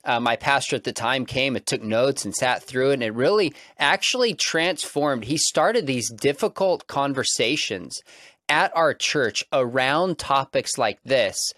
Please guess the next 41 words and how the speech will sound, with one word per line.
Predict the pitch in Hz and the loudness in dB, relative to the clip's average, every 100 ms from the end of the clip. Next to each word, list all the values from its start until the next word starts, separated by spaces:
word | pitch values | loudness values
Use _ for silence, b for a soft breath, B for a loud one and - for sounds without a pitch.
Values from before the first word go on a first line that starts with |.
| B B B | B B B
And | 156 143 | -2 0
I | 139 | 2
think | 214 233 - | 0 -2 -2
this | 165 - | -2 0
event | 139 156 147 | 2 2 2
was | 139 127 123 | 0 0 -2
one | 120 135 156 170 175 156 | -6 0 0 0 -2 -6
piece | - 147 123 - | -4 -2 -2 -2
that | 123 | -2
motivated | 131 123 131 135 120 113 110 | 0 0 2 2 2 2 0
him | 101 113 107 | -2 -6 -6
towards | - 113 98 - | -4 -4 -4 -4
doing | 123 120 101 | -2 -2 0
that. | 95 - - | -2 -4 -6
So | - 123 104 B B B B | 0 2 2 B B B B
that | 143 170 | 2 2
was | 147 123 | 2 2
awesome. | 98 95 - 139 B B B B B 123 | 2 0 -2 -4 B B B B B -2
You | 185 | 2
and | 262 | 4
I, | 214 214 | 6 4
uh, | 180 180 | 6 4
we | 175 220 190 | 4 2 0
shared | - 220 226 | 2 2 2
the | |
stage | - 220 262 107 - - _ | 4 4 4 2 -4 -8 _
and | 139 143 139 | 0 0 2
we | 156 151 | 0 2
gave | 165 151 151 | 4 4 2
some | - 160 135 | -2 -2 0
extensive | 127 - - 143 143 127 | 0 -2 2 0 2 -4
talks. | - 143 175 - - - B B B | 0 2 2 0 -4 -4 B B B
My | - 123 160 | -2 2 2
role | 139 139 175 | 4 4 4
was | 160 | 0
to | - | -4
talk | - 127 127 143 | -2 -2 0 0
about | 123 | 2
a | 107 | 0
biblical | - 117 131 131 139 120 | 0 -2 0 -2 0 0
approach | - - 123 147 - | -2 0 2 2 -4